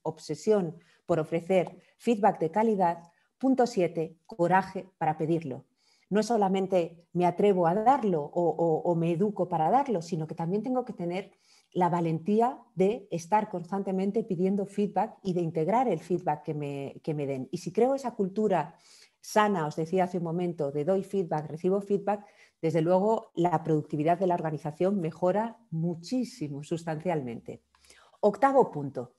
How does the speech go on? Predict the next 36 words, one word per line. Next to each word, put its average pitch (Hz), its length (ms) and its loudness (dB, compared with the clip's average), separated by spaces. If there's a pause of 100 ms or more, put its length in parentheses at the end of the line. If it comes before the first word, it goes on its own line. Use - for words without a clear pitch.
y 175 80 2
ya 185 260 8
vamos 175 280 2
casi 247 320 0
llegando 156 320 4
al 135 80 0
final. - 360 -10 (640)
Valentía 196 720 2 (140)
para 180 180 2
mostrarse 190 800 -2
vulnerable. 143 640 -2 (680)
Estamos 269 380 2
en 247 100 4
un 202 280 4
siglo 233 580 0
y 170 160 0
en 170 120 2
un 240 140 4
momento 208 460 2
histórico 202 680 -2
en 175 140 -2
el 165 160 -4
que 175 140 -2
no 233 320 0
es 226 200 -2
el 202 120 0
momento 190 400 -2
de 165 100 0
ser 196 220 -4
Superman 185 760 -2
ni 190 120 -2
Superwoman, 160 680 -2 (300)
es 214 160 0
el 240 140 0
momento 226 520 2
de 214 360 0